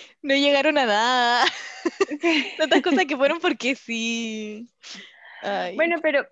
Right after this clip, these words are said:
Speaker 2: digamos, yo quiero resaltar de How I Met Your Mother que Ted está obsesionado constantemente como con esas normas.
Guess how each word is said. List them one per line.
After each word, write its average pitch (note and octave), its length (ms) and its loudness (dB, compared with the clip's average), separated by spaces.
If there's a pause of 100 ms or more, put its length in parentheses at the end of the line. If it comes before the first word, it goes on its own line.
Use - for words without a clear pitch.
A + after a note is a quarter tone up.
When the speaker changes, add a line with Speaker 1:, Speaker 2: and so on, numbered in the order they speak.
(100)
Speaker 2:
digamos, D4+ 560 -2
yo C4+ 240 -8
quiero D4 300 -8
resaltar D4 460 -6
de C4+ 140 -2
How B3+ 160 0
I B3 40 -6
Met A#3+ 180 -8
Your A#3 140 -8
Mother A3 380 -8 (1000)
que A#3 280 -4 (460)
Ted C#4 260 2 (100)
está C4+ 260 -12
obsesionado C4 560 -10
constantemente G#3+ 880 -10 (400)
como A#3 240 -4
con A3 280 -6
esas G3+ 320 -2
normas. - 480 -10